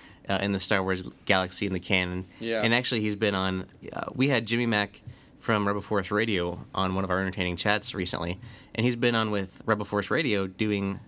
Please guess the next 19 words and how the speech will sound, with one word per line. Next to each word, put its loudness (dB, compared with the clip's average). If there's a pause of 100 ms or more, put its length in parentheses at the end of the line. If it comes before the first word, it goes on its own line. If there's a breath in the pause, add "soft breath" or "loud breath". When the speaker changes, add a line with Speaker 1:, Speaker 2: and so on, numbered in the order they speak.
(140)
Speaker 1:
commentaries 0
for, -2 (180)
you -2
know, 0 (100)
all 0
six -8
films -4 (200 loud breath)
Speaker 2:
Right. -10
Speaker 1:
for -4
Star 2
Wars -6
and -2
just -4
talking 2
about 0
'em -2
and -4
speculation. -4
So -8